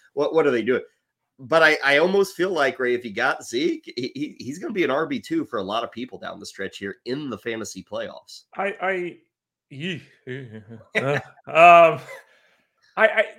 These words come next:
Speaker 2: my one quibble would be, like, Ramondre Stevenson is inarguably better than Ezekiel Elliott at this point. Elliott had seven catches last night. Season high for Stevenson is six. Like, why,
Speaker 1: Mm-hmm.
Speaker 2: why didn't we get that usage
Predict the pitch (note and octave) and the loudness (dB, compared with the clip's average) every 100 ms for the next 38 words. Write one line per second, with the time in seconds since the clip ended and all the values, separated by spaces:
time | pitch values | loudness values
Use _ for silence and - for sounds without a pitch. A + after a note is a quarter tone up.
0 | - A#3 A3+ A3 G3+ C4 B3 - G3 E3+ | -14 2 6 6 4 -2 -4 -2 -2 -2
1 | D3+ C#3+ C3+ C#3+ C#3+ C#3+ C#3 C3+ _ _ | -4 -6 -8 -8 -6 -8 -10 -14 _ _
2 | _ _ _ D3 C#3+ F3+ F#3+ A#3 B3+ G#3 | _ _ _ -6 -6 -8 -4 -4 -2 -4
3 | - G3 E3+ D3 - C#3+ C3+ C3+ _ D3 | -4 -10 -10 -12 -12 -12 -12 -14 _ -14
4 | C#3 D3 C#3+ D#3+ C#3+ C3+ C#3 A#2 - _ | -10 -4 -2 -2 -4 -8 -10 -10 -16 _
5 | - C#3+ C3+ C3 B2+ B2 A#2+ A2+ A#2 A#2+ | 0 2 2 0 -4 -6 -10 -12 -10 -8
6 | A#2 A2 - - - - - _ _ _ | -8 -10 -14 -20 -20 -20 -20 _ _ _
7 | _ _ _ _ _ _ _ D3+ G#3 G3+ | _ _ _ _ _ _ _ -2 2 2
8 | F#3+ - F#3 E3+ F3 E3 C#3 D3+ C#3+ D#3 | 0 -2 -4 -2 -6 -6 -4 -4 -4 -4
9 | C#3+ C#3 C#3+ _ _ - F#3 D#3 D#3+ D#3 | -2 -2 -8 _ _ -16 -14 -6 -2 -2
10 | C#3 - C#3 B2+ A#2 A2 - - - - | -6 -14 -12 -12 -14 -14 -12 -12 -12 -12
11 | C#3+ - G3 F#3+ F3+ F#3 A#3+ A3+ E3+ D3 | -12 -10 -10 -8 -6 -2 -2 -2 -6 -6
12 | C#3 B2 B2 - A#2+ G2+ - | -6 -8 -10 -12 -14 -16 -20